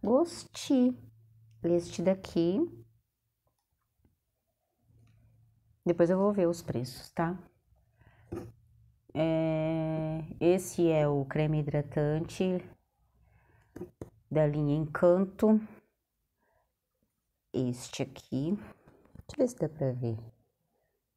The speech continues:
Esse é pra mim mesmo. Ele ia fazer a compra, daí eu falei, "Posso colocar um hidratante pra mim?" Pode. Se pode,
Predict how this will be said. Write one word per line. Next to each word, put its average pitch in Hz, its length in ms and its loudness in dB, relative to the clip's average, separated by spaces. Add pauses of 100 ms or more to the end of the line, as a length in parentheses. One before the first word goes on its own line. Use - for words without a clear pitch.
(1300)
Esse 170 180 2
é - 20 4
pra 226 200 2
mim 240 320 2
mesmo. 143 240 -6 (600)
Ele 135 160 0
ia 135 120 2
fazer 139 320 0
a 143 80 2
compra, 147 500 0
daí 147 180 0
eu 135 160 0 (640)
falei, 151 140 -2
"Posso 320 200 4
colocar 403 260 2
um 285 60 4
hidratante 262 440 2
pra 202 100 0
mim?" 220 160 4
Pode. 143 1040 0
Se - 180 -6
pode, 135 680 0